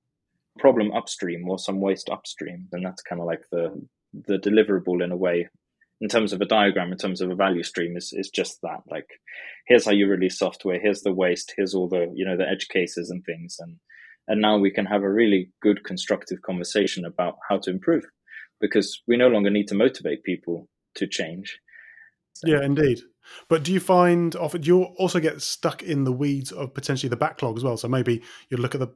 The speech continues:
Speaker 2: their existing backlog and say, "There are some smells here, for example, that we've got technical debt or we can't deliver X, Y, and Z," and this, that can feed into the value, value stream mapping at all, uh,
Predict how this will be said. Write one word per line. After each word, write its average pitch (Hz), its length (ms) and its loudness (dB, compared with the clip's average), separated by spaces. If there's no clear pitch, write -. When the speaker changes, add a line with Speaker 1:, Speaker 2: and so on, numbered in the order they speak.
Speaker 2:
their 120 260 -2
existing 123 320 -2
backlog 117 300 -6
and 110 140 -6
say, 113 200 -4
"There 127 140 4
are 117 40 0
some 113 200 -6
smells 131 440 2
here, 104 160 -6
for 117 140 -10
example, 107 500 -6
that 110 200 -4
we've 120 180 0
got 131 160 -6
technical 123 320 -6
debt 113 280 -2
or 117 80 -2
we 110 100 -4
can't 117 220 -4
deliver 110 260 -4
X, - 180 -8
Y, 117 140 -2
and 110 140 -4
Z," 110 180 0
and 120 120 -4
this, 127 200 0
that 147 220 -8
can 120 220 -2
feed 123 280 0
into 117 200 -2
the 120 80 -6
value, 117 240 -2
value 131 140 0
stream 127 200 -4
mapping 131 240 -4
at 127 160 -6
all, 214 220 0
uh, 143 100 4